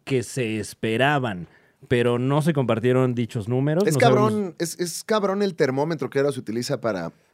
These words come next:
Speaker 2: ver si una serie o una película funciona, porque antes era más a largo plazo.
Speaker 1: Ujú.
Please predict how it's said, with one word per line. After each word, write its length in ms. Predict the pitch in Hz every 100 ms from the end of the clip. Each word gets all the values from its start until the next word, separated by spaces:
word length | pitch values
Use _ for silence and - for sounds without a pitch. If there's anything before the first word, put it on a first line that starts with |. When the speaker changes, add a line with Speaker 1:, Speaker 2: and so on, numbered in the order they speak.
| -
Speaker 2:
ver 180 | 110 123
si 140 | 151
una 160 | 139 139
serie 420 | 139 131 131 135
o 40 | 107
una 240 | 107 127
película 340 | 110 107 117 107
funciona, 440 | 87 - 90 151
porque 320 | 98 - 82 - - - -
antes 260 | 147 175 185
era 120 | 180
más 220 | 170 160
a 60 | 151
largo 260 | 156 147
plazo. 320 | 151 156 131 82 -
Speaker 1:
Ujú. 340 | 113 123